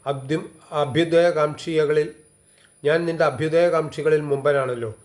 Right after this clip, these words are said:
ന്യായവും പാപവും ഇല്ലാത്തതുമായ ഏത് കാര്യവും മായയൊന്നും കൂടാതെ ചെയ്യാൻ എനിക്ക് മടിയില്ല."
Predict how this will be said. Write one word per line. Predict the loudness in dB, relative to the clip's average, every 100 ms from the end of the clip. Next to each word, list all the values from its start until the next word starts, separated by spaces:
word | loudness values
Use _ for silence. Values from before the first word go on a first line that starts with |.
| _ _ _ -4
ന്യായവും | 0 4 4 4 0
പാപവും | -2 2 2 2 0
ഇല്ലാത്തതുമായ | -2 -2 0 -2 0 0
ഏത് | 2 0 0
കാര്യവും | 0 0 0 -2 -8 _ _
മായയൊന്നും | -2 2 4 2 0 -2
കൂടാതെ | 0 0 -2
ചെയ്യാൻ | -4 -6 -4 -6 -8 -16 _ -8
എനിക്ക് | -6 -4 -4 -4 -6
മടിയില്ല." | -4 -4 -4 -6 -8